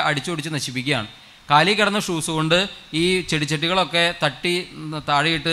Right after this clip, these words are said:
നശിപ്പിക്കുകയാണ്. ഇത് കണ്ട് ഈ എഴുത്തുകാരന് ഭയങ്കര ദേഷ്യമായി, സങ്കടമായി. കാരണം അത് അദ്ദേഹം സ്വന്തം കുഞ്ഞിനെ വളർത്തി പരിപാലിക്കുന്ന പോലെ അത്രയും താല്പര്യത്തോടെ വളർത്തുന്ന പൂന്തോട്ടമാണ് ഒരു പരിചയമില്ലാത്തൊരു വ്യക്തി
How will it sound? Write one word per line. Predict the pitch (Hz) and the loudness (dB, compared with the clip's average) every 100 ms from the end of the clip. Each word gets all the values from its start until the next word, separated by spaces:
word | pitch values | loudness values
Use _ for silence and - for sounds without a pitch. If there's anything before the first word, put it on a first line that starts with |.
| 165 | -2
നശിപ്പിക്കുകയാണ്. | 139 131 139 151 131 107 - - - - | -4 -2 -2 0 0 -4 -14 -20 -20 -4
ഇത് | 147 | 0
കണ്ട് | 185 185 190 190 190 | 2 2 2 0 -2
ഈ | 165 175 | -2 0
എഴുത്തുകാരന് | 180 151 151 156 180 156 | 2 0 0 0 0 0
ഭയങ്കര | 143 147 156 175 185 | 0 0 0 -2 0
ദേഷ്യമായി, | 156 139 131 190 170 175 - | 0 0 -2 2 2 2 -2
സങ്കടമായി. | 143 147 160 | -4 2 0
കാരണം | 143 147 | 2 0
അത് | 143 - - | -2 -4 -8
അദ്ദേഹം | 139 151 170 | -2 0 0
സ്വന്തം | 180 180 185 180 - - - | -2 0 0 -2 -12 -20 0
കുഞ്ഞിനെ | 165 175 185 214 202 | 4 6 6 4 4
വളർത്തി | 170 170 165 | 6 6 4
പരിപാലിക്കുന്ന | 185 165 160 160 160 156 175 208 | 0 2 4 4 2 -2 0 4
പോലെ | 202 165 165 | 4 6 4
അത്രയും | 147 165 208 | 2 -2 6
താല്പര്യത്തോടെ | 214 185 165 175 170 170 | 6 6 2 -2 2 2
വളർത്തുന്ന | 175 160 151 160 | 6 4 2 -4
പൂന്തോട്ടമാണ് | 170 160 151 151 175 160 156 156 - - - 135 | -2 -2 0 2 4 6 4 0 -6 -20 -8 0
ഒരു | 151 | 4
പരിചയമില്ലാത്തൊരു | 233 233 214 247 233 214 220 | 6 4 4 6 6 6 4
വ്യക്തി | 202 143 | 4 2